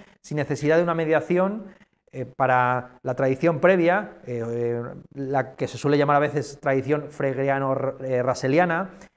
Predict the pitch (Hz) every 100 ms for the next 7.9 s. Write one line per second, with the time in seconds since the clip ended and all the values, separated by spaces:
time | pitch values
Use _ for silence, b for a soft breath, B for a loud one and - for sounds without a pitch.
0 | _ - 135 143 135 - 175 170 185 185
1 | 175 170 180 190 - 160 143 135 - B
2 | B _ _ 139 131 127 131 139 143 180
3 | 160 143 127 - 185 202 202 151 151 160
4 | 175 151 147 147 131 - 139 - 160 160
5 | 151 160 180 180 196 - - _ 131 135
6 | 160 175 151 139 185 165 131 - B B
7 | 131 143 143 143 143 190 185 196 220